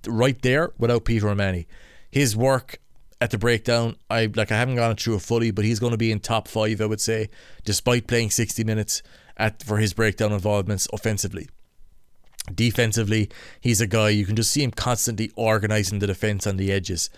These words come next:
Like, he's a really good edge defender 'cause he's got the sort of pace and agility in short spaces and short bursts that he can cover wingers, he can cover midfielders, and that's very, very important.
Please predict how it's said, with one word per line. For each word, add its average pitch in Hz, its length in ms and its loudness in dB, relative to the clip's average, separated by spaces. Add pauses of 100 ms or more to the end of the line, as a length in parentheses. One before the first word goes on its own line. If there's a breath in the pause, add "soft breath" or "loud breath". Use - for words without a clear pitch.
(240 loud breath)
Like, 104 200 -2 (220 loud breath)
he's 110 180 0
a 113 60 2
really 127 260 2
good 117 180 0
edge 107 220 0
defender 104 440 0
'cause 92 140 -6
he's 92 100 -2
got 95 160 -2
the 98 80 -8
sort 95 180 -4
of 90 120 -8
pace 117 420 0
and 110 160 -4
agility 104 600 -2 (440 loud breath)
in 104 120 0
short 135 460 0
spaces 110 480 0
and 92 100 -4
short 117 380 -2
bursts 104 380 0
that 101 100 0
he 98 60 -2
can 101 160 -8
cover 113 440 0 (400 loud breath)
wingers, 101 440 0
he 101 60 -2
can 104 120 -12
cover 117 240 0
midfielders, 113 680 -2 (340 loud breath)
and 113 100 0
that's 110 120 0
very, 120 240 2
very 107 200 4
important. 101 540 -2